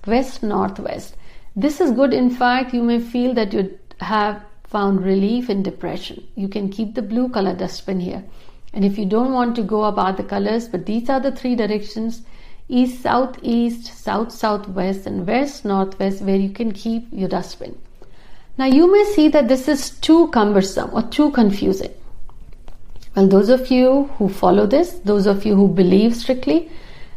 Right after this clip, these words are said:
these were the directions and how the impact I shared. But if you know me, I make things simpler. So here we go. Before I share these three remedies and make it simple for you, quickly give us a like and share this episode with your friends and family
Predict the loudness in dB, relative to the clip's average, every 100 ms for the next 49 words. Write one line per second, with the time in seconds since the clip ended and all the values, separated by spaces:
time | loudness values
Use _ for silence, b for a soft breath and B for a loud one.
0 | -4 4 6 6 4 4 6 6 4 4
1 | 6 6 4 0 -2 0 0 0 0 2
2 | 2 2 2 4 4 2 2 2 0 0
3 | 0 0 0 0 0 0 2 4 6 6
4 | 4 4 4 4 2 0 -2 -2 0 0
5 | 0 -2 -4 -6 B B B -4 0 4
6 | 6 8 8 8 8 6 6 6 6 4
7 | 4 4 6 4 0 0 0 4 6 6
8 | 4 4 4 4 2 2 2 0 2 4
9 | 2 2 2 4 4 2 0 0 2 2
10 | 4 4 4 4 6 6 4 2 2 4
11 | 6 6 6 2 2 0 0 0 2 2
12 | 4 2 4 4 4 2 0 2 4 4
13 | 2 -2